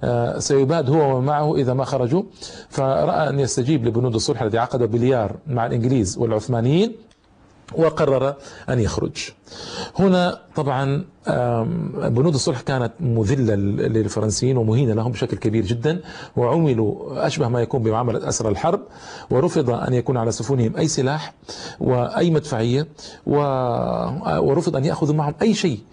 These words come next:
من مصر، آه، ذا ب-، آه، ذي بال مو مهم، آه، يأخذون متعلقاتهم الشخصية وفقط، وفرض عليهم شروط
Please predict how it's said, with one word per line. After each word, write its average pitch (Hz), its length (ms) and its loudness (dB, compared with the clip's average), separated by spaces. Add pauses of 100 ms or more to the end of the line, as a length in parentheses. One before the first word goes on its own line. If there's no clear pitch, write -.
(280)
من 131 200 4
مصر، 165 260 0 (320)
آه، 78 260 2
ذا 117 260 2
ب-، 107 100 -2
آه، 65 480 0 (840)
ذي 120 340 2
بال 120 340 0
مو 110 140 2
مهم، 139 360 0 (440)
آه، 131 720 0 (100)
يأخذون 165 400 2
متعلقاتهم 131 580 -2
الشخصية 123 420 0
وفقط، 156 460 0 (360)
وفرض 185 600 2
عليهم 151 200 2
شروط 147 340 0